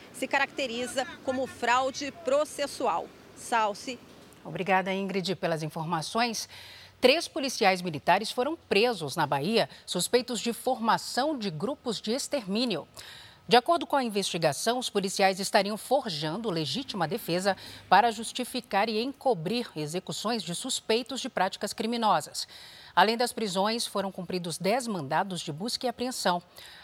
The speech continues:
Speaker 2: Armas, munição, drogas e até placas de carros foram apreendidas. A operação do Ministério Público da Bahia foi realizada em seis municípios do estado.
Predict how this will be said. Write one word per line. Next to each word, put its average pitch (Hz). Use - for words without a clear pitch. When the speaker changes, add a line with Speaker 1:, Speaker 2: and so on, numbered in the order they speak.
Speaker 2:
Armas, 214
munição, 214
drogas 208
e 226
até 226
placas 254
de -
carros 185
foram 170
apreendidas. 180
A 180
operação 226
do 180
Ministério 175
Público 165
da 156
Bahia 214
foi 214
realizada 170
em 180
seis 277
municípios 196
do 175
estado. 165